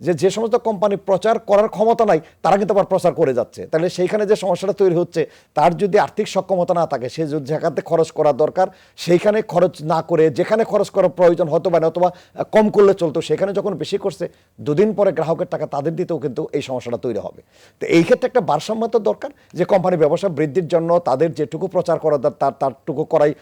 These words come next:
দরকার বলে আমরা মনে করি। যারা বর্তমানে প্রচার করছেন না, তারা স্বাভাবিকভাবেই বর্ত-, বর্তমান যুগে, বিশ্বায়নের যুগে তারা অনেকটাই পিছনে পড়ে যাচ্ছে। এত বড় বাজার যদি দখল করতে হয়,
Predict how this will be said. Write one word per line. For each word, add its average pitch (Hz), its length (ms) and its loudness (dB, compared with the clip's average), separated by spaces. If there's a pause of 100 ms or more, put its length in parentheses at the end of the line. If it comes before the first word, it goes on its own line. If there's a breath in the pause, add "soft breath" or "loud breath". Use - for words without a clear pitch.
(120)
দরকার 170 340 4
বলে 185 160 6
আমরা 147 160 4
মনে 127 200 0
করি। 92 200 -12 (160 soft breath)
যারা 175 240 4
বর্তমানে 226 320 0
প্রচার 214 280 -2
করছেন 233 360 2
না, 190 120 -4 (240 soft breath)
তারা 170 200 0
স্বাভাবিকভাবেই 196 720 2
বর্ত-, 175 300 0
বর্তমান 165 600 0
যুগে, 147 240 -4
বিশ্বায়নের 180 520 -4
যুগে 170 180 -4 (240 soft breath)
তারা 143 140 2
অনেকটাই 147 300 0
পিছনে 123 280 -4
পড়ে 110 200 -4
যাচ্ছে। 90 320 -12 (280 soft breath)
এত 170 180 2
বড় 202 220 4
বাজার 180 340 4
যদি 214 180 0
দখল 185 280 -2
করতে 208 220 -4
হয়, - 100 -8